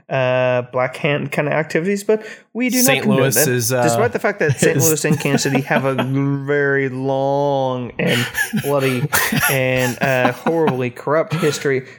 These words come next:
Speaker 1: when it does come to the mafia.
Speaker 2: Uh, yeah, exactly. <laughs>
Speaker 1: That,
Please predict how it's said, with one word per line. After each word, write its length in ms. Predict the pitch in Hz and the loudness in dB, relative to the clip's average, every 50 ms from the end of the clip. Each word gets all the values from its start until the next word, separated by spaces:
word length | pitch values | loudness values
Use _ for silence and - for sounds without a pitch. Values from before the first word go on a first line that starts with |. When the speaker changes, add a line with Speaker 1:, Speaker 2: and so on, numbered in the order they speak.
| _ _ | _ _
Speaker 1:
when 120 | 147 135 131 | -2 0 0
it 60 | 127 | 2
does 180 | 120 127 123 123 | 2 0 0 0
come 180 | - - 160 | -2 -2 -2
to 100 | 131 143 | -2 -2
the 80 | 113 123 | -2 0
mafia. 440 | 123 113 104 98 - - 85 - - - | 0 0 0 -2 -2 -4 -6 -6 -6 -4
Speaker 2:
Uh, 260 | 120 117 120 120 120 | -2 -2 0 0 0
yeah, 220 | 117 117 110 95 98 | 0 0 0 0 -2
exactly. 480 | 107 - - - - - - 208 196 - | -2 -4 -4 -4 -2 0 2 2 2 2
<laughs> 300 | - - - - - - | 0 -2 -2 -2 -2 0
Speaker 1:
That, 400 | - 302 381 370 330 285 240 - | 0 0 2 2 2 0 0 -4